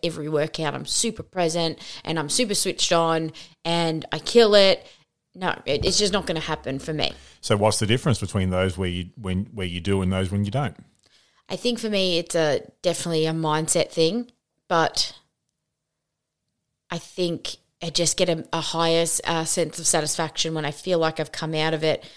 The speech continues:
Speaker 1: where I was super present and I remember, like,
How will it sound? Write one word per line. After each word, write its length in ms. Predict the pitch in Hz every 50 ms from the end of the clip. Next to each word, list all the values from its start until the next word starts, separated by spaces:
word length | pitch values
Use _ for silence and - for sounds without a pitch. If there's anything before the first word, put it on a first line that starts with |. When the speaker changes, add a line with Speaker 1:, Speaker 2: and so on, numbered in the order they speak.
| - _ _ _
Speaker 1:
where 100 | - 165
I 60 | 160
was 100 | 156 160
super 280 | - - - 202 185 185
present 580 | - - - 190 170 170 170 175 170 160 165 - - - _ _ _ -
and 120 | 170 160
I 80 | 165 160
remember, 880 | 160 160 170 165 170 175 180 180 185 185 185 175 175 165 165 160 160 151 - - _ _ _ _ _
like, 540 | 165 170 170 165 160 147 - - - - -